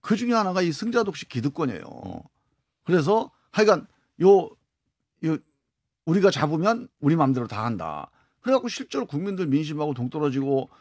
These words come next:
Speaker 2: 음흠.
Speaker 1: 다른 목소리하고 연합하거나 대화하지 않고
Speaker 2: 예.
Speaker 1: 그런데 그런 정치를 바꾸는 거의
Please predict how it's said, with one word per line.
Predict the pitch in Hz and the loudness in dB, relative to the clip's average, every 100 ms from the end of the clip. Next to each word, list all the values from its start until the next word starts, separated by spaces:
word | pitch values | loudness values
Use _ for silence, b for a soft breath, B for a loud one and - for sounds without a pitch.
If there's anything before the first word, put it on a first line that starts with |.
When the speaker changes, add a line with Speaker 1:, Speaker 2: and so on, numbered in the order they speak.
| b | b
Speaker 2:
음흠. | 98 87 | -14 -12
Speaker 1:
다른 | 82 135 160 | -4 -2 0
목소리하고 | 151 127 143 139 127 127 131 - _ - | -2 -2 0 2 0 -2 -6 -8 _ -10
연합하거나 | 123 135 135 _ - 131 127 120 - _ _ _ _ _ _ - | -2 -2 -4 _ -14 -8 -6 -4 -8 _ _ _ _ _ _ -6
대화하지 | 120 131 135 123 | 2 6 6 4
않고 | 110 104 - 127 - | 0 -2 -8 -8 -8
Speaker 2:
예. | 101 87 82 _ _ _ _ _ _ - | -10 -12 -20 _ _ _ _ _ _ -6
Speaker 1:
그런데 | 196 214 202 190 | -2 -2 0 -2
그런 | 170 135 185 208 | -2 4 4 4
정치를 | 170 147 147 - 151 151 170 | 0 -2 -2 -6 -4 -2 -2
바꾸는 | 156 - - 156 151 135 | -2 -8 -8 -2 0 0
거의 | 127 127 113 | 0 -2 -6